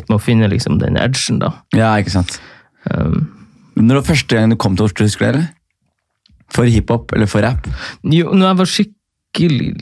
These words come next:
Speaker 1: liten, holdt på å si. Når jeg var, la oss si når jeg var femten eller fjorten,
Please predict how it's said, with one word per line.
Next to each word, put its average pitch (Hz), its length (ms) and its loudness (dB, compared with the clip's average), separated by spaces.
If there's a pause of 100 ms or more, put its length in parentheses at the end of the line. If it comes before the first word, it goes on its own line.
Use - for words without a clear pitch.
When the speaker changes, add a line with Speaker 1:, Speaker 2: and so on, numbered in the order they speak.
(140)
Speaker 1:
liten, - 280 -6
holdt 82 100 -6
på - 60 -6
å 156 40 -6
si. - 120 -6
Når 131 160 2
jeg 131 80 0
var, 120 240 -2 (1200)
la 147 120 2
oss 143 100 0
si 156 80 4
når 135 80 4
jeg 113 120 0
var 101 100 -2
femten 127 320 0
eller 101 100 0
fjorten, 156 380 0